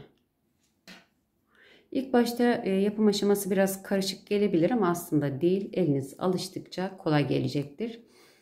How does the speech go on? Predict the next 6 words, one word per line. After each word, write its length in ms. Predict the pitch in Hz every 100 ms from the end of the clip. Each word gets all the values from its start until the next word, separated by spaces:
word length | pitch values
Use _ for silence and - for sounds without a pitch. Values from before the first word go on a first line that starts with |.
| - _ _ -
Yanlış 280 | 247 240 240
hatırlamıyorsam 720 | 240 240 220 175 - 254 -
karnabahar 560 | - 214 214 190 196
modeliydi 680 | 196 170 156 147 139 131 131
bu 60 | 143
model. 520 | 139 139 190 247